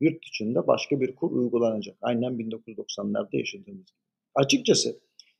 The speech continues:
seçimden hemen sonra başlayacak bir kemer sıkma politikası ile vatandaşın dövizini satmasını sağlamak da pek mümkün değil. Daha önceki zamanlarda elinde Türk lirası kalmasın da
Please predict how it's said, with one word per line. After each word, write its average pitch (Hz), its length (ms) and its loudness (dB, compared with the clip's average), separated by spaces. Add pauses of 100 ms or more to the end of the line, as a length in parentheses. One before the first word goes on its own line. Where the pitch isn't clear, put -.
(120)
seçimden 185 480 4
hemen 190 220 4
sonra 113 280 0
başlayacak 127 560 2
bir 123 120 -6
kemer 127 280 0
sıkma - 360 -4
politikası - 600 -2
ile - 160 0 (640)
vatandaşın 135 680 2
dövizini 123 440 2
satmasını 127 640 -4
sağlamak 117 540 0
da - 120 -6
pek - 220 -8
mümkün 92 360 -20
değil. 151 180 -8 (680)
Daha 175 240 12
önceki 139 320 8
zamanlarda 113 880 0
elinde 151 440 6
Türk - 240 -4
lirası 139 260 0
kalmasın 151 560 4
da - 320 4